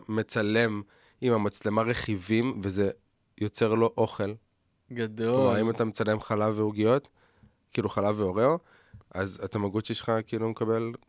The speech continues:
Speaker 1: חלב ואוריאו.
Speaker 2: אשכרה.
Speaker 1: כן.
Speaker 2: וואו.
Speaker 1: וזה כאילו צבעוני, ואתה יכול לצלם את עצמך, ויש כל מיני משחקים, ואתה יכול לדבר עם חברים, כאילו, ממש level אחר ממה ש-,
Speaker 2: Mm.
Speaker 1: ממה שהיה לנו.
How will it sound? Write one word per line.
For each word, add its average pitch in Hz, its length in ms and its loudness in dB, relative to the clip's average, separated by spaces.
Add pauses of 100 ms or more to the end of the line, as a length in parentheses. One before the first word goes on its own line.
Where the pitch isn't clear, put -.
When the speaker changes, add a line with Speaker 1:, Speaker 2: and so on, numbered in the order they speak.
Speaker 1:
חלב 120 240 -2
ואוריאו. 135 280 0 (240)
Speaker 2:
אשכרה. 120 760 -2
Speaker 1:
כן. 101 200 -2 (280)
Speaker 2:
וואו. 131 580 2 (340)
Speaker 1:
וזה 101 840 0
כאילו 101 260 -4 (260)
צבעוני, 117 920 2
ואתה 107 200 2
יכול 110 160 0
לצלם 107 280 0
את - 40 -8
עצמך, 104 440 -4 (380)
ויש 107 220 2
כל 120 160 2
מיני 117 140 4
משחקים, 139 880 2
ואתה 107 180 2
יכול 117 260 2
לדבר 107 360 2
עם 113 120 0
חברים, 110 960 0 (160)
כאילו, 160 280 2 (500)
ממש 139 480 4 (1000)
level 117 300 6
אחר 95 280 -2
ממה 85 160 -4
ש-, - 100 -10
Speaker 2:
Mm. - 40 -4 (460)
Speaker 1:
ממה 98 240 0
שהיה 87 240 -2
לנו. 92 340 -2